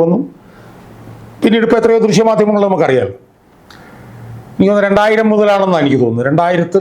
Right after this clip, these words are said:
രണ്ടായിരം മുതലാണ് ദൃശ്യമാധ്യമങ്ങൾ, ഏഹ്, പ്രവർത്തിച്ചു തുടങ്ങി, ടി വി ചാനലുകൾ പ്രവർത്തിച്ചു. അതിനു മുമ്പ് പതിറ്റാണ്ടുകളോളം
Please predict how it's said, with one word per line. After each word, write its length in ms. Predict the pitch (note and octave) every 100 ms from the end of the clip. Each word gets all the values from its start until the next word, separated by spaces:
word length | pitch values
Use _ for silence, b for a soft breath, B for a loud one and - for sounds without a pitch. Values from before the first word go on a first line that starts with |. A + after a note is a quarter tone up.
| F#3+
രണ്ടായിരം 360 | E3+ F#3 G3 G3+
മുതലാണ് 300 | F#3 F3+ E3+ D#3+
ദൃശ്യമാധ്യമങ്ങൾ, 680 | D3+ F3 D#3+ D#3+ D3+ D#3 D3 C#3 - -
ഏഹ്, 180 | D3+ C#3 B2
പ്രവർത്തിച്ചു 380 | D3 B2+ C#3 C3
തുടങ്ങി, 200 | A2+ A2 E3+
ടി 60 | E3
വി 80 | E3+
ചാനലുകൾ 320 | D3+ C#3+ C#3+ B2+
പ്രവർത്തിച്ചു. 360 | C3 A2+ - - - - - - B B B B B B B B - - -
അതിനു 160 | G#3+ B3
മുമ്പ് 140 | A#3+ B3
പതിറ്റാണ്ടുകളോളം 720 | G#3 A#3+ A#3+ A#3+ A3+ A3+ A3